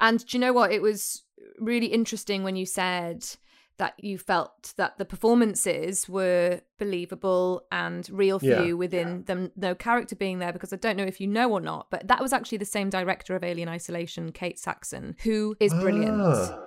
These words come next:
Speaker 1: She comes from a theatre background. She's now got extensive credits in television as well, and she's worked in games for years, and she's,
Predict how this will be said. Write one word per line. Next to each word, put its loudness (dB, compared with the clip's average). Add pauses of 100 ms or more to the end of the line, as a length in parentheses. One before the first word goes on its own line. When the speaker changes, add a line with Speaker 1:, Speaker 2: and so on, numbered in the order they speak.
(180)
Speaker 1:
She -6
comes 0
from -2
a -2
theatre -2
background. 2
She's -8
now -2 (340)
got -4
extensive -8
credits -6
in -4
television -6
as -6
well, 2
and -4
she's -6
worked 2
in -2
games 2
for -6
years, -2
and -8
she's, -4